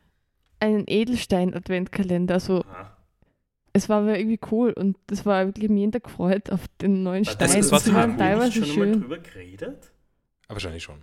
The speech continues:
Speaker 3: Aber nicht im Podcast.
Speaker 1: <laughs> Aber das, da, daran denke ich nicht mehr zurück, weil das war voll cool.
Speaker 2: Ja, ist schon süß.
Speaker 1: Heuer hab ich nichts gekriegt.
Speaker 2: Gar nichts?
Speaker 1: Na.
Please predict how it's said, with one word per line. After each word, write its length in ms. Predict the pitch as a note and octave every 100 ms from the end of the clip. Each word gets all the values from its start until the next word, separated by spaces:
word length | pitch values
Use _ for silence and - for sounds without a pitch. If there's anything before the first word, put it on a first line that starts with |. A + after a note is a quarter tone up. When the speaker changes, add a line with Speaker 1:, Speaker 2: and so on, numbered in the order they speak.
| _ _ _ _ _ -
Speaker 3:
Aber 100 | A2
nicht 140 | G2
im 60 | F#2
Podcast. 440 | - - - _ - A3 _ _ _ _ _
Speaker 1:
<laughs> 480 | - - G#3 F3+ F3 - _ - - - -
Aber 160 | - G3
das, 260 | G#3 - -
da, 120 | - -
daran 300 | G#3+ G#3 A3+
denke 220 | A3 G#3+
ich 60 | G#3+
nicht 120 | G3+
mehr 160 | G#3 G3+
zurück, 260 | - F#3
weil 140 | F#3+ D#3+
das 140 | -
war 60 | F#3
voll 180 | F#3+ F3 -
cool. 160 | F3+ - _ -
Speaker 2:
Ja, 100 | C#3
ist 120 | D#3
schon 140 | E3 F#3
süß. 400 | - A#2 G#2+ - _ _ _ _ _ - - _ _ _ _
Speaker 1:
Heuer 200 | - F3+
hab 80 | F#3+
ich 60 | E3+
nichts 240 | F3 -
gekriegt. 260 | - - - _ - - - A2 A2 -
Speaker 2:
Gar 260 | G2+ F#2+
nichts? 400 | A#2 G3 - - _ _ _ _ _ _ _ _ _ _
Speaker 1:
Na. 240 | G#3 G#3